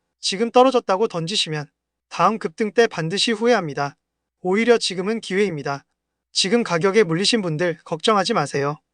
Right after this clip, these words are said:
정확한 타이밍으로 대응만 잘하면 손실 복구는 물론 수익 전환도 충분히 가능합니다. 보라코인은 지금 단기적인 시세가 아닌 방향성을 준비 중입니다. 이걸 알고 대응하는 사람만이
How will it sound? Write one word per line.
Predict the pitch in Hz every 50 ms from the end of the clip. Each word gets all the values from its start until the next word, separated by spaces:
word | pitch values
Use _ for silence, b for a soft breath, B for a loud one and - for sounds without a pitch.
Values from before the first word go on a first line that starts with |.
| _ _ _ _ _ -
정확한 | - - 175 190 226 - - 247 240
타이밍으로 | - - 233 233 226 226 202 190 190 214
대응만 | 208 - 165 165 170 170 190 214 214
잘하면 | - 170 156 156 147 143 147 147 - _ _ _ _ _ _ _ -
손실 | - - 254 254 - 285 285 -
복구는 | - 214 - - 202 196 226 214 180
물론 | 160 160 185 220 226
수익 | 214 - 254 262 262 -
전환도 | - 175 165 170 170 185 214
충분히 | 208 - 247 240 233 233 226 247
가능합니다. | - - 226 156 180 185 175 160 139 131 143 143 139 - _ _ _ _ _ _ _ _
보라코인은 | - 196 226 240 240 - - 220 208 196 214 233
지금 | 202 - 175 160 175 160 151 - _ _ _ _ _ _ _ -
단기적인 | - - 180 202 214 269 - 254 226 220 247 233
시세가 | - 226 - 226 202 226 196
아닌 | 160 160 190 208
방향성을 | 170 - 165 160 185 208 202 - 185 196 220 -
준비 | - 175 165 202
중입니다. | 190 196 185 185 170 147 131 143 139 139 _ _ _ _ _ _ _ _ -
이걸 | 196 180 208 233 214
알고 | 165 156 165 226 220
대응하는 | - 180 170 185 196 196 190 208 220
사람만이 | - 214 202 202 190 170 151 151 156 156 -